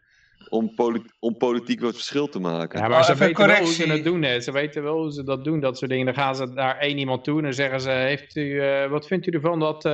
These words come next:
Speaker 2: uw pa-,
Speaker 1: Ja.
Speaker 2: partijcollega-lid, eh, dit en dit gezegd heeft?" Eh, dat is een beetje verdraaid en een beetje uit context
Speaker 1: Ja,
Speaker 2: gehaald.
Speaker 1: ja,
Speaker 2: En, eh,
Speaker 1: ja.
Speaker 2: en dan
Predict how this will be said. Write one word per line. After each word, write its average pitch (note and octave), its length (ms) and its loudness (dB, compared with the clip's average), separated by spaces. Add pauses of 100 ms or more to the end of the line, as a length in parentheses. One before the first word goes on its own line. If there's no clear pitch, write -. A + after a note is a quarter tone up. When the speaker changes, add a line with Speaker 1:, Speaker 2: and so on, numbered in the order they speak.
(120)
Speaker 2:
uw D3+ 180 0 (160)
pa-, D#3+ 80 0
Speaker 1:
Ja. D3 200 -8
Speaker 2:
partijcollega-lid, D3+ 1500 0
eh, C#3 120 -4
dit D3+ 160 -4
en C#3+ 100 -6
dit D#3+ 240 -4
gezegd C3 380 -4
heeft?" A#2+ 340 -2
Eh, A2+ 300 0 (540)
dat B2+ 160 -2
is B2 100 0
een B2 100 0
beetje B2 300 -2
verdraaid D3+ 520 -2
en C#3+ 80 -6
een B2+ 80 -8
beetje B2+ 240 -4
uit A#2+ 160 -4
context D#3 440 -2
Speaker 1:
Ja, D3+ 100 2
Speaker 2:
gehaald. D3 440 -2
Speaker 1:
ja, B2 200 0
Speaker 2:
En, A2+ 180 -10
eh, A2+ 100 -4
Speaker 1:
ja. G#2 120 -2
Speaker 2:
en C3 180 -8
dan B2+ 420 -4